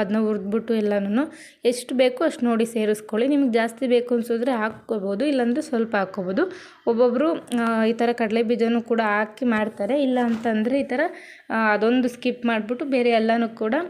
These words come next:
ಆ, ಕಾಯಾಗಿರ್ಬೋದು, ಕಡಲೆ ಹಿಟ್ಟು, ಒಣ-, ಒಣಶುಂಠಿ ಪೌಡ್ರು,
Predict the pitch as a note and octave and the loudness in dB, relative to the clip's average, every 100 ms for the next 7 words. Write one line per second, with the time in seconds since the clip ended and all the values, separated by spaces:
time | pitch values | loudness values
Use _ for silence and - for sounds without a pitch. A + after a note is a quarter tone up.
0 | - A#3 A3+ A3+ A3+ A3+ A3 A3 G#3 G#3+ | -8 -6 -6 -2 2 2 2 -2 -2 -2
1 | B3 A3+ G#3+ A3 A3 A#3+ A#3+ A3 G#3 A3 | -2 -2 -2 -4 -2 0 0 0 -2 0
2 | A3+ A3+ G#3+ A3 - G#3+ G#3+ A3 | 0 0 0 -4 -4 -2 -2 0